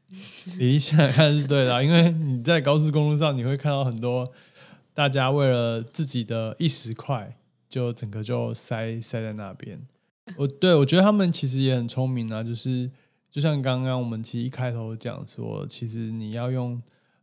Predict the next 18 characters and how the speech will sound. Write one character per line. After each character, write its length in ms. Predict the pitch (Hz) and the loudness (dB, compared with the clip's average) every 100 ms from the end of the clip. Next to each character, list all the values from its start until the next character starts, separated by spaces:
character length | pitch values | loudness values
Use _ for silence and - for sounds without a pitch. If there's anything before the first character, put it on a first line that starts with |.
| _ - | _ -10
呃， 320 | 113 104 104 | -8 -8 -10
资 280 | - - 127 | -10 -4 0
料 200 | 135 127 | 0 0
去 160 | - 127 | -2 -4
预 140 | 123 | -4
测 260 | 120 131 120 | -2 -4 -4
东 220 | 113 113 | -4 -8
西， 180 | - 113 | -8 -8
就 100 | 120 | -6
是 60 | |
所 180 | 120 110 | -6 -8
谓 80 | 107 | -10
的 100 | 110 | -10
A 100 | 110 | -10
I 200 | 110 110 | -10 -12
的 140 | 107 110 | -12 -14
话， 360 | - 113 107 - _ _ - | -12 -10 -12 -16 _ _ -10
那 300 | 123 110 | -8 -6